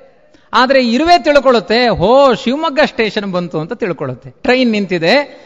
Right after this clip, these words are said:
ಸ್ಟೇಷನ್ ಸಿಕ್ಕಿತು ಅಂತ ತಿಳ್ಕೊಳ್ಳುತ್ತೆ. ಕ್ರಿಯೆ ನಡೀತಾ ಇರೋದು ಬೆಂಗಳೂರು ಕಡೆ, ಇರುವೆ ವಾಪಸ್ ಬರ್ತಾ ಇರೋದು ಶಿವಮೊಗ್ಗದ ಕಡೆ.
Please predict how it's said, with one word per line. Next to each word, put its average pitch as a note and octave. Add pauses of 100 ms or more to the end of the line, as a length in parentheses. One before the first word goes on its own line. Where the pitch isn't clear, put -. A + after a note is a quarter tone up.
(100)
ಸ್ಟೇಷನ್ D#4
ಸಿಕ್ಕಿತು A#3
ಅಂತ F#3+
ತಿಳ್ಕೊಳ್ಳುತ್ತೆ. F#3+ (1600)
ಕ್ರಿಯೆ B3
ನಡೀತಾ A#3
ಇರೋದು A3
ಬೆಂಗಳೂರು A3
ಕಡೆ, - (420)
ಇರುವೆ C#4
ವಾಪಸ್ B3+
ಬರ್ತಾ C4+
ಇರೋದು C4
ಶಿವಮೊಗ್ಗದ D4
ಕಡೆ. -